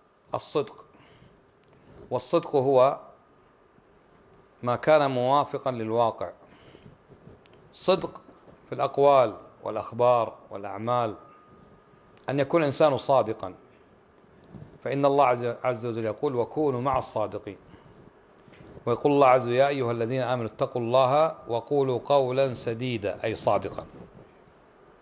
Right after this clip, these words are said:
ويقول النبي صلى الله عليه وسلم: "عليكم بالصدق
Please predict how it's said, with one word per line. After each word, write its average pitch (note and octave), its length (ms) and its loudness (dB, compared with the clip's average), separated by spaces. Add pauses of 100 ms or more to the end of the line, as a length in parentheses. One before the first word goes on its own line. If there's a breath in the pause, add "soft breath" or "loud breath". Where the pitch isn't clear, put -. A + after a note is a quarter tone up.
(2250)
ويقول C3+ 320 6
النبي D#3 380 4
صلى C#3+ 220 -2
الله C3+ 200 2
عليه B2+ 100 2
وسلم: D#3+ 360 0
"عليكم D3+ 480 0
بالصدق - 580 -2